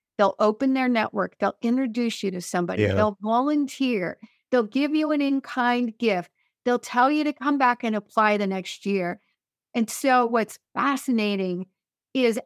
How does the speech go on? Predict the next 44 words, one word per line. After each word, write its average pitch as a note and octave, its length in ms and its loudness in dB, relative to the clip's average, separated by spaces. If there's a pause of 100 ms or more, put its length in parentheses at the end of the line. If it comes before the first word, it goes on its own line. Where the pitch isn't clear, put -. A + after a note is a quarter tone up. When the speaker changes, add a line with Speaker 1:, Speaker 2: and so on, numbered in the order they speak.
(100)
Speaker 1:
I D4 220 2
thought C4 260 2
the G3+ 140 -2
hundred A#3 440 0
thousand G#3+ 340 2
dollar G3 240 0
grants G3 440 -2
would G3 160 -4
be G3+ 140 -2
the F3+ 120 -2
story. E3+ 600 -6
Like, F#3 200 -2
that's B3 600 2
the A3+ 140 0
story G3 680 -2
that F3+ 160 -4
people F#3+ 320 -4
wanna F#3 220 0
hear. C4+ 440 0
And B3+ 240 0
it B3+ 160 0
is, A3+ 320 0
it's - 140 -8
a G3 80 0
beautiful G3 560 -2
story. - 420 -6 (460)
But - 160 4
what's B3 180 -2
really C4 400 0
cool B3+ 380 -2
is G#3+ 160 -2
when G3+ 120 -2
I G3+ 100 -2
meet A3 300 -2
these G#3+ 240 -4
women G#3 380 -2
and F#3+ 180 -4
they F#3+ 160 -4
say, G3+ 440 -2 (500)
"You B3+ 120 -2
know, B3 100 4
I A#3 60 2
started C#4+ 480 0
out, B3+ 360 4